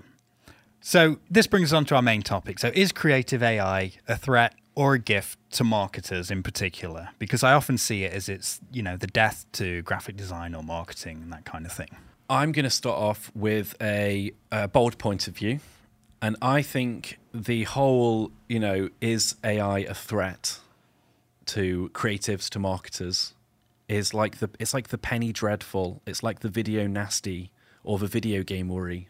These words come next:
Speaker 2: that these things are like, will cause violence in children.
Speaker 1: Right.
Speaker 2: Like, I don't think it's true. I think it's just, it's just constant hysteria that we'll constantly have forever.
Speaker 1: Yeah.
Speaker 2: Because there's been A I in marketing and creative work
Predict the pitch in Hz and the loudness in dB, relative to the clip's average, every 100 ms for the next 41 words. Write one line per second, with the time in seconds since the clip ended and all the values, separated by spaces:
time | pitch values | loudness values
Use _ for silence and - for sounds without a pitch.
0 | - 104 - 104 101 - 101 98 98 95 | -8 -8 -6 -4 -4 -4 -4 -4 -4 -4
1 | 92 - - - 101 - 101 98 101 98 | -4 -6 -18 -10 -8 -6 -4 -2 -2 -4
2 | 95 - - 95 95 95 90 - - _ | -4 -6 -6 -6 -4 -6 -6 -10 -12 _
3 | - 92 90 _ _ _ _ - 98 117 | -8 -8 -8 _ _ _ _ -8 -4 -2
4 | 127 113 113 101 - 104 90 - - 104 | -2 -2 -6 -6 -6 -4 -4 -8 -12 -6
5 | 131 110 - 110 - - 107 - 110 - | -4 -4 -4 -2 -2 -4 -4 -2 -2 -4
6 | - 135 - 127 110 127 - - 113 101 | -2 0 0 -2 -4 -2 -2 -2 -2 -2
7 | 92 92 101 _ _ _ _ _ - 104 | -2 -4 -6 _ _ _ _ _ -8 -4
8 | 107 104 98 - 139 - 131 101 - 104 | 0 -2 -2 -2 -2 -2 -4 -6 -6 -4
9 | 98 - - - 123 98 95 95 92 _ | -4 -6 -16 -8 -2 -2 -4 -8 -10 _
10 | _ 107 85 - _ 113 - 120 - 113 | _ -12 -12 -16 _ -4 -2 -2 -2 -2
11 | - 110 113 131 120 104 104 104 101 107 | -2 -2 0 0 0 0 -2 -4 -2 -2
12 | 104 - 101 95 - 101 92 104 98 95 | -4 -6 -6 -6 -6 -10 -4 -4 -4 -6
13 | 90 87 98 - | -6 -4 -6 -8